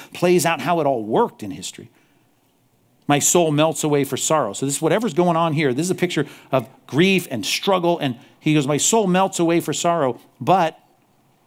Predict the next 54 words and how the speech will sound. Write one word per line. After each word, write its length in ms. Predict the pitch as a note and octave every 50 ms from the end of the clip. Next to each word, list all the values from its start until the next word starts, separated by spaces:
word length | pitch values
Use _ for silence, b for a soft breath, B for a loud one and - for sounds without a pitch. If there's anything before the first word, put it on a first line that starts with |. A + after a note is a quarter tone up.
| _ _ _ _ -
back 200 | - B2+ C3+ C3+
to 80 | - D#3+
the 80 | E3+
means, 320 | F3 G#3+ G#3 C#3+ A#2 A2 B2+
right? 160 | C#3 C#3+ - - _ _ _ _
"Strengthen 580 | - - - - - - E3+ E3+ D3 C3+ D3 C#3
me 120 | C#3 C#3
according 540 | C#3 - - - - - D#3+ D#3 C#3 C#3 C3+
to 80 | A#2+ A2
your 100 | A2+ A2
word." 180 | G2+ G2+ G2+
I 40 | -
think 300 | - - - - G3 F3+
of 60 | G3+
the 60 | F3+ F3
word, 320 | E3+ F3 F3 E3+ E3 C#3+ B B B B
I 40 | G#2+
recognize 520 | G2 G#2 D3+ F#3 - G3 F3+ F3+ F3 D3
the 60 | D#3+
truth 200 | D3 - E3+ E3
of 60 | D#3 D3+
your 100 | D3+ D3
word, 260 | D3+ D#3 D3+ C#3+ C#3+ B B
I 60 | A#2
see 180 | A2 - - C#3+
the 80 | A#2 F#2+
promises 500 | - - F3 F#3 G#3 G3 - - F3+ E3
of 80 | D#3
your 120 | D#3 D3+ C#3+
word, 260 | C#3+ D3 D3 C3 B B B B
that 100 | B -
gives 160 | - - C#3
me 80 | C#3+ C#3
strength. 680 | - - - - - - - C#3+ D3 C3+ A2+ - - - _ _ _ _ _ _ _ _ _ _ _ _ _ _ _ _ _ _ _ _ _ _ -
And 80 | B2 C3
then, 140 | D3+ D#3
"God, 160 | C#3+ D#3 D#3 D3+
I 60 | D3
need 160 | D3 D3 C3
your 80 | B2 G#2+
help." 340 | C3+ D3+ D3+ C#3+ D3 - _ _ _ _ _ _ _ -
Like 120 | - B2 A#2+
Jesus 320 | - C#3+ D3+ B2 C3+ C3
said, 360 | - - D3 C#3 C3 A2+ -
"Te-, 160 | - D#3 D#3+ -
lead 220 | C3+ C3 D3+ E3
me 80 | E3 D#3+
not 160 | D#3+ D#3+ D#3+
into 200 | E3 D#3+ C#3+ D3
temptation." 400 | C3 - D#3 D3+ D3+ D#3+ D3 D#3
Look 80 | D#3 D3
at 60 | D3+
verse 120 | D3+ D3+
twenty-nine. 320 | - - D#3 D3+ C#3+ C3+